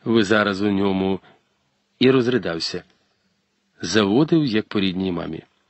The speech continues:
Я не знала, куди подітися і що вдіяти. Ненавиджу такі вульгарні мелодраматичні сцени. Як можна робити з себе такого блазня?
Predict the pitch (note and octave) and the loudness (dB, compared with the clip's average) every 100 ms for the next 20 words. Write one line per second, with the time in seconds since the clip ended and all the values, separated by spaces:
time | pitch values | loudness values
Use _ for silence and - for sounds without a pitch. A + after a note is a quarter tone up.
0 | _ _ _ - E2+ G#2 G#2+ G#2 F#2+ A2 | _ _ _ -10 -2 2 2 2 0 2
1 | C3 D3 C#3+ A#2+ A#2 G#2+ F#2+ F#2+ A2 - | 2 0 -2 -2 -2 -4 -4 -6 -6 -2
2 | A2+ G2 - F2+ D#2+ E2+ - - - _ | -2 0 -2 -4 -4 -8 -8 -14 -16 _
3 | - - - A2+ B2+ A#2+ D3 E3+ D#3 D#3+ | -20 -10 0 4 6 4 2 2 0 -2
4 | D#3 D#3+ A#2+ A#2+ B2 G2 A#2 C3 C#3 C3 | 0 2 2 2 0 0 2 2 2 0
5 | A#2+ A2+ G#2+ G2 G2+ F#2+ G2+ - F#2 - | 0 0 -2 -2 -4 -4 -4 -4 -6 -8
6 | - F2 E2+ - - - E3+ A3 A3+ G#3+ | -8 -8 -8 -14 -20 -4 2 4 6 4
7 | F#3+ F3 C#3+ A#2+ A2+ E3+ D#3 B2+ A2+ C3 | 6 4 2 2 0 0 0 0 0 2
8 | A#2 F2+ F2 D#2+ E2+ | 2 0 -6 -6 -8